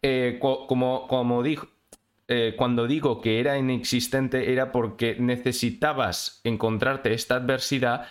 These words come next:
para que pudieras conseguir lo que querías conseguir, ¿vale? O sea, podríamos decir que sí, que existe, pero a la vez no, ¿vale? Porque tú sí querías conseguir, por ejemplo, em, montar un negocio que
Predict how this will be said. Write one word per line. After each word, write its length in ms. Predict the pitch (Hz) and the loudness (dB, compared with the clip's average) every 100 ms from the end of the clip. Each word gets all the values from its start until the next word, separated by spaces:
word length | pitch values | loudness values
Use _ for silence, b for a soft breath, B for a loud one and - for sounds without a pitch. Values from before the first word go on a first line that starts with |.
| B - - | B -8 0
para 280 | 151 160 147 | 0 0 -2
que 120 | 160 | -2
pudieras 520 | 156 147 135 131 143 | 0 0 0 0 -2
conseguir 580 | - 123 120 117 110 110 | -2 -2 0 0 0 2
lo 240 | 123 120 | 2 0
que 120 | 120 98 | -2 -2
querías 440 | 101 98 104 98 | 0 2 0 -2
conseguir, 600 | - 95 - 90 85 - b b - | -2 -2 -2 -4 -4 -10 b b -4
¿vale? 340 | 87 131 - b b b - | 0 0 -4 b b b -4
O 20 | |
sea, 360 | - 107 - | 0 0 -2
podríamos 380 | - 117 131 135 | 0 0 2 0
decir 300 | 135 139 123 | 0 0 0
que 100 | 104 | -2
sí, 280 | 95 127 120 | -2 -2 0
que 140 | 98 | 0
existe, 720 | 98 95 - 139 - 117 127 - B B B _ - | -2 -2 -2 -2 0 -2 -4 -8 B B B _ -4
pero 200 | 156 156 | 0 0
a 40 | |
la 100 | 123 | 0
vez 220 | 117 120 120 | 0 0 0
no, 340 | 107 85 - _ _ _ - | 0 -2 -8 _ _ _ -4
¿vale? 220 | 101 120 | -2 0
Porque 300 | 101 98 95 | 0 0 0
tú 240 | - 123 | -2 -2
sí 380 | 113 - 107 87 | 0 0 0 -2
querías 560 | - 98 117 85 - - - | -2 0 2 0 -4 -14 -6
conseguir, 640 | 95 90 - 90 104 90 B B B | -2 -2 0 0 0 -2 B B B
por 100 | 87 | -6
ejemplo, 540 | 90 107 107 85 73 B B B | -2 0 0 -2 -4 B B B
em, 640 | - 85 85 82 80 80 - _ _ _ _ _ _ _ _ - | -2 0 0 0 -2 -4 -10 _ _ _ _ _ _ _ _ -6
montar 320 | 92 95 107 | -2 0 0
un 100 | 120 | 0
negocio 420 | 117 131 156 143 | 0 0 0 -2
que 680 | 123 107 101 95 92 90 - | 0 0 0 0 0 -2 -4